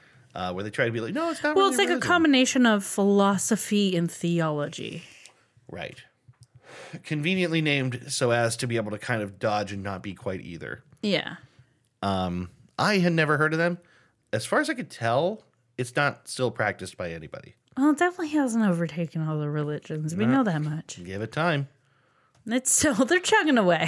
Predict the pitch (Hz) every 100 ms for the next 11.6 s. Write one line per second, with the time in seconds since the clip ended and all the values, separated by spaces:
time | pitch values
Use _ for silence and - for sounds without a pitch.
0 | - 135 139 156 - 156 151 156 160 151
1 | 156 156 117 - 131 143 131 131 139 139
2 | 127 120 135 143 139 117 139 156 143 143
3 | - 135 - 127 117 123 117 90 80 _
4 | _ - 214 156 - 220 190 - 165 262
5 | 226 180 175 - 170 - - - 415 466
6 | - 381 - 156 165 135 135 117 127 92
7 | 82 - _ - - 466 254 170 - -
8 | - - _ - - - 120 123 120 117
9 | 117 - _ - - - 240 277 277 196
10 | 82 - _ _ - 127 131 131 131 123
11 | 110 92 82 - - -